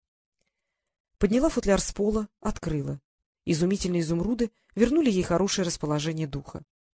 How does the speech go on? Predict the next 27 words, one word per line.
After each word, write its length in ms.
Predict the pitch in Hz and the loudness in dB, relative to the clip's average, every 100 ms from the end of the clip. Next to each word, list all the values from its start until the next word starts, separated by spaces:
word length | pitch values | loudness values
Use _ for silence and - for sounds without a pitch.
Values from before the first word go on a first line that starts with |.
| _ _ _ _ _ _ _ _ _ | _ _ _ _ _ _ _ _ _
Когда 260 | - 151 185 | -2 2 4
лорд 240 | 180 180 | 4 0
Хаткот, 360 | - 190 - 180 | 2 0 0 -2
как 180 | 175 180 | 0 0
обычно, 380 | 170 180 - 170 | 0 0 0 0
навестил 380 | 165 156 185 | -2 -2 -2
свою 240 | 151 160 156 | -2 -4 0
пассию, 440 | 208 254 - 240 - _ _ _ | 2 2 0 -4 -8 _ _ _
он 140 | 320 | 4
застал 420 | 269 247 247 226 - | 6 6 4 2 2
замечательную 680 | 175 208 - 214 233 226 208 | 0 2 2 2 2 0 -2
живописную 540 | 170 170 190 - 170 | 0 -2 -2 -4 -4
картину. 540 | - 156 - 147 147 - _ _ _ _ _ | -4 -4 -4 -6 -8 -16 _ _ _ _ _
Обнажённая 600 | 156 165 175 170 160 151 | 2 4 4 4 2 2
Анриета 520 | 147 151 160 233 226 - _ - | 2 0 0 0 0 -6 _ 0
лежала 320 | 202 277 302 | 4 6 6
поверх 340 | 214 185 190 180 | 6 4 4 2
атласного 480 | - 175 - 160 | 0 0 0 -4
покрывала, 600 | 147 - 151 160 226 233 - _ _ | -4 -4 0 2 2 0 -6 _ _
на 140 | 170 | 2
нежной 320 | 175 170 160 156 | 4 4 2 0
коже 280 | 160 147 | 0 0
груди 340 | 143 151 147 226 | -2 -2 -2 -2
сверкало 460 | - 165 170 175 | -2 0 0 0
колье 300 | - 156 143 | 0 -2 -2
с 100 | 151 | -4
изумрудами. 640 | 151 151 147 139 135 139 | -6 -4 -6 -6 -8 -10